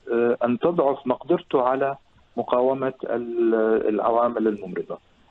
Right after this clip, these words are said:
أيضًا التغذية، هناك الكثير طبعًا، التغذية بصورة عامة اللي هي تتميز بالاحتواء على الفيتامينات والأملاح المعدنية اللي هي هامة جدًا لبناء الجهاز المناعي وقدرته على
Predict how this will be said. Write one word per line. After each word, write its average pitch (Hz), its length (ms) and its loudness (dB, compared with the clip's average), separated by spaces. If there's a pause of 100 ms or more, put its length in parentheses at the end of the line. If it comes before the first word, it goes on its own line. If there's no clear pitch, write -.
أيضًا 131 220 2
التغذية، 139 640 0 (420)
هناك 127 300 0
الكثير 131 580 0
طبعًا، 120 440 0 (200)
التغذية 113 460 -2
بصورة 113 360 0
عامة 107 480 -2
اللي 101 380 -4 (340)
هي 113 160 2
تتميز 113 560 0
بالاحتواء 110 680 0
على 113 380 2 (460)
الفيتامينات 110 960 0
والأملاح 110 480 0
المعدنية 113 680 2
اللي 110 420 -2
هي 107 40 0
هامة 123 480 -2
جدًا 127 380 -2
لبناء 113 560 0
الجهاز 120 400 0
المناعي 117 460 0
وقدرته 117 640 0
على 120 220 0